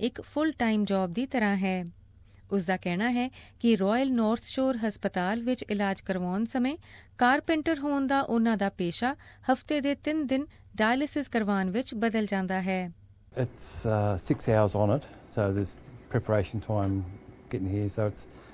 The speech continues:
Speaker 2: it's like it's a full work day, um, and then you sort of, at the end of it, it's, um, very draining and tiring, so you feel like you've worked, but you just sat here doing nothing।
Speaker 1: ਜਦ ਮਿਸਟਰ ਸਲੋਕੋਮ ਨੂੰ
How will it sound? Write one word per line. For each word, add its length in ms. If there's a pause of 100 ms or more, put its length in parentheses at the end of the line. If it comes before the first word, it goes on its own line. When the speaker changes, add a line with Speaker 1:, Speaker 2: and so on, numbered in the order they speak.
(220)
Speaker 2:
it's 180
like 140
it's 120
a 60
full 260 (120)
work 260
day, 240 (1040)
um, 360 (360)
and 260 (960)
then 240
you 40
sort 280
of, 120 (240)
at 140
the 160
end 160
of 120
it, 140 (380)
it's, 240 (100)
um, 280
very 260
draining 400
and 140
tiring, 360 (540)
so 100
you 140
feel 140
like 180
you've 180
worked, 320 (460)
but 180
you 100 (120)
just 200 (280)
sat 200
here 180
doing 240
nothing। 260 (520)
Speaker 1:
ਜਦ 200
ਮਿਸਟਰ 280
ਸਲੋਕੋਮ 560
ਨੂੰ 160